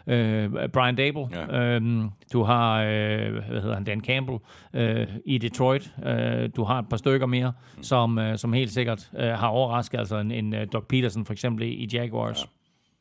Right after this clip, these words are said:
Speaker 2: Giants sluttede altså sæsonen ni syv og en, og, øh, de endte med, øh, sjette seedet i N F C, og de spiller altså ude mod Vikings. Eagles sluttede fjorten og tre, og de sidder over i wildcard-runden med deres første seed i N F C.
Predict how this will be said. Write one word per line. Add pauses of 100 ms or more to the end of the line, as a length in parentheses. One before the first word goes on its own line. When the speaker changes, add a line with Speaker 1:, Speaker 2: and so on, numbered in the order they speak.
(600)
Speaker 2:
Giants
sluttede
altså
sæsonen
ni
syv
og
en,
og,
øh, (220)
de
endte
med,
øh,
sjette
seedet
i
N
F
C,
og
de
spiller
altså
ude
mod
Vikings. (380)
Eagles
sluttede
fjorten
og
tre,
og
de
sidder
over
i (100)
wildcard-runden
med
deres
første
seed
i
N
F
C.